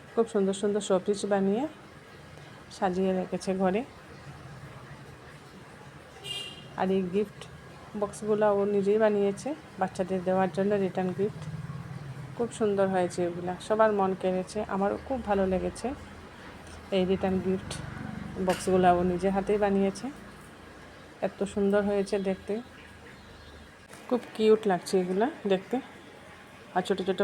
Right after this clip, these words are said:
বাচ্চাদেরও রিটার্ন গিফট করবে। এখানে সব ফেলে দেওয়া জিনিস, যে কোনো ডাব্বা, খালি ডাব্বা, এগুলা দিয়ে কি সুন্দর একটা পেঁচা ফ্লাওয়ার বাস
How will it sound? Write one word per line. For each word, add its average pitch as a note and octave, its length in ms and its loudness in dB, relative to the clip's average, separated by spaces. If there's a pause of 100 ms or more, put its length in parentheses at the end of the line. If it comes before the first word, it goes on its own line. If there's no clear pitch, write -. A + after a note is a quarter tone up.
বাচ্চাদেরও F#3+ 560 2 (160)
রিটার্ন F3+ 280 0 (100)
গিফট F#3 200 0 (100)
করবে। F#3 280 0 (2250)
এখানে F#3 240 0 (100)
সব F#3 140 0 (420)
ফেলে F#3+ 240 8
দেওয়া F3+ 260 6
জিনিস, F#3 280 2 (1160)
যে F#3+ 180 4
কোনো F#3 180 2 (120)
ডাব্বা, F3+ 300 4 (840)
খালি F#3 220 4 (100)
ডাব্বা, F3 220 6 (100)
এগুলা F3+ 300 4
দিয়ে G3+ 140 2 (120)
কি G#3+ 160 0
সুন্দর F#3+ 320 0
একটা G3 220 -2
পেঁচা F#3 280 0 (1080)
ফ্লাওয়ার F#3 400 4
বাস F3+ 160 2